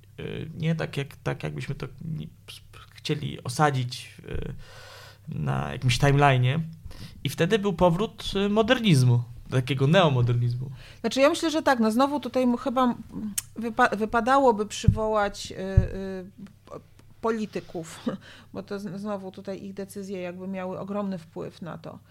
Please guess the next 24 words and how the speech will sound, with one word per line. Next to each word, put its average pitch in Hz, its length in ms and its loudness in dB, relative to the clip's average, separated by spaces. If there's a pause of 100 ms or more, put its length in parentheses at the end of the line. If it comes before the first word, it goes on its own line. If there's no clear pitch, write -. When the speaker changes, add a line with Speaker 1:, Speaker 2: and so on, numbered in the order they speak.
(720)
Speaker 2:
Y, 196 40 0
chodzi 262 360 -2
o 247 100 -2
to, 247 180 0
że 214 440 2 (800)
w 202 60 -4
latach, 220 540 0 (540)
że 208 140 -2
osiemdziesiąty 240 560 0
dziewiąty 233 440 0
rok, 233 220 0
to, 208 280 -4
to 220 100 -2
umowna 247 480 8
cezura 185 440 -2
osiemdziesiątego 170 680 -8
dziewiątego 170 520 -10
roku, 170 280 -8
no 170 100 -6
bo 180 160 -6
wiemy, 175 260 -6
że 165 140 -12
to - 160 -18
jakby - 380 -12